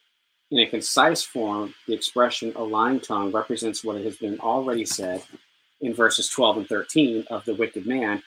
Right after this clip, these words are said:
who walks with a frow-, froward mouth, whose conduct is made up of deceit.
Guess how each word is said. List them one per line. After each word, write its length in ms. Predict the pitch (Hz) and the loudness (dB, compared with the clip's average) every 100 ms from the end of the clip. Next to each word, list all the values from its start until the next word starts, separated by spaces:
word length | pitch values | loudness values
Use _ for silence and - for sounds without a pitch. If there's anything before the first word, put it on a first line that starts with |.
| _ _ - | _ _ -6
who 100 | 113 | 2
walks 380 | 117 113 113 | 4 4 2
with 120 | 104 - | -6 -8
a 60 | 98 | -10
frow-, 520 | - 120 117 113 - _ - | -6 0 0 0 -6 _ -2
froward 500 | 135 127 120 107 95 | 4 6 4 0 -4
mouth, 300 | 110 104 87 - _ _ _ _ _ _ _ _ _ - - | -4 -4 -6 -12 _ _ _ _ _ _ _ _ _ -20 -8
whose 260 | 113 107 - | -4 -2 -2
conduct 500 | 117 113 101 95 95 | 0 0 0 -2 -6
is 140 | - | -6
made 180 | 104 98 | -2 -2
up 160 | 90 - | -4 -10
of 100 | - | -6
deceit. 360 | 87 - - | -4 -2 -4